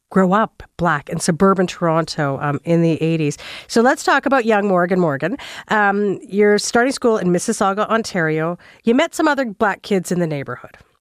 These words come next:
But you found quite quickly, I think, from, from, from reading y-,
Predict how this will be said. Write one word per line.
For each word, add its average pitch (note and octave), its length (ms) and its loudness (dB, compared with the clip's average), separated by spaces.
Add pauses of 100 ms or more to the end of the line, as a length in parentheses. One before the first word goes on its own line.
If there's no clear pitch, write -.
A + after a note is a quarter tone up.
(400)
But - 120 -4
you F4 280 6
found G3+ 480 0
quite A#4+ 220 -4
quickly, C4+ 480 -2
I D#3 80 -2
think, E3 300 -4
from, E3+ 200 -4
from, E3 220 -4
from E3+ 220 -2
reading D#3+ 360 0
y-, D#3 180 -8